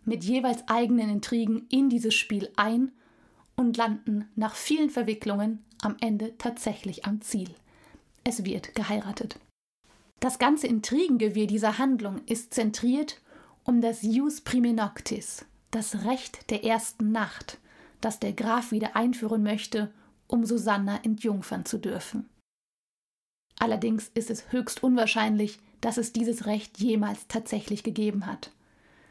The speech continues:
Wahrscheinlich handelt es sich um ein künstlerisches Konstrukt, um politische Kritik anzubringen.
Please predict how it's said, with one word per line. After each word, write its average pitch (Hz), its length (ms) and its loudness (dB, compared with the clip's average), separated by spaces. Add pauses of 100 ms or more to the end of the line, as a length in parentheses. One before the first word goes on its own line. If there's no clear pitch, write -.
(280)
Wahrscheinlich 233 720 2
handelt 233 360 2
es 208 160 -4
sich 220 240 -6
um 226 100 2
ein 202 140 -2
künstlerisches 214 600 0
Konstrukt, 233 680 -2 (340)
um 240 140 4
politische 220 500 0
Kritik 233 480 -4
anzubringen. 202 600 -4